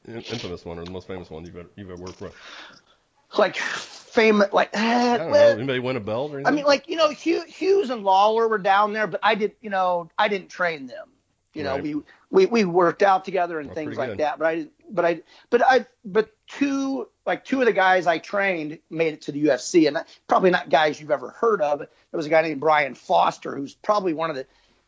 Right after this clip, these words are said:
Speaker 2: due to a lot of kind of, uh, freak accidents, I mean, he's probably one of the,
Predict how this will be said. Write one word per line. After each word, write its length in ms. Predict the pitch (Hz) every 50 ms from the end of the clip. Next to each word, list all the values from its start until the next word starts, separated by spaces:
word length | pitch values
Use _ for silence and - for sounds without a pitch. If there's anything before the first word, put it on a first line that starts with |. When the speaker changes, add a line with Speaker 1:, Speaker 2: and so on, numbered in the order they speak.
| _ -
Speaker 2:
due 140 | 170 240 214
to 200 | - - 214 196
a 0 |
lot 240 | 190 190 185 185
of 180 | 180 160 139 - _ _ -
kind 200 | - 214 - 165
of, 120 | 135 - _ _ _ _ _ _ -
uh, 460 | 175 151 147 139 131 123 120 120 - - _ _
freak 360 | - - - 220 208 - - -
accidents, 680 | 151 180 208 202 - - 170 135 139 135 131 127 -
I 60 | 175
mean, 100 | 160 156
he's 140 | 175 180 -
probably 240 | _ 190 196 190 175
one 100 | 165 165
of 60 | 151
the, 140 | 139 120 117